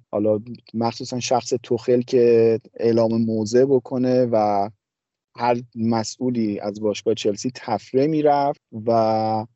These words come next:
انگار که می‌خواستن یه جورایی دور بزنن این فشارها رو.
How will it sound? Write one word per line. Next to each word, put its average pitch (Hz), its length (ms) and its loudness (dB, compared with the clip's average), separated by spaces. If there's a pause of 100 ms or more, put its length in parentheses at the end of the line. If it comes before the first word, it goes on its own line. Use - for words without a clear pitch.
(480)
انگار 123 440 2
که 147 160 -6
می‌خواستن 131 640 -6
یه 143 120 -2
جورایی 139 840 2 (340)
دور 147 280 6
بزنن 113 560 0
این 117 220 0
فشارها 110 680 0
رو. 127 360 4